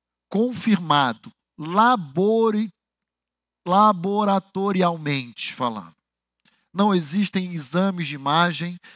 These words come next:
não existem exames de sangue, não existem nada, a não ser um agrupamento de sintomas que o indivíduo, por exemplo, está experimentando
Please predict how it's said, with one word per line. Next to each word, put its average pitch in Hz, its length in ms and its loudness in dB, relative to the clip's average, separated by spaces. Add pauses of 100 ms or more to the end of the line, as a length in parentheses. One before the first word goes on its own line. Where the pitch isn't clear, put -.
(220)
não 233 200 0
existem 190 520 0
exames 170 520 -2
de 139 100 -8
sangue, 160 640 -6 (320)
não 208 260 2
existem 180 600 -2
nada, 147 500 0
a 143 60 0
não 156 200 -6
ser 202 440 -2
um 196 140 -4
agrupamento 185 1000 -2
de 170 180 -8
sintomas 202 1300 -2 (520)
que - 80 -4
o 226 60 2
indivíduo, 196 580 0 (200)
por 196 140 0
exemplo, 180 560 0
está 190 220 0
experimentando 175 1040 -2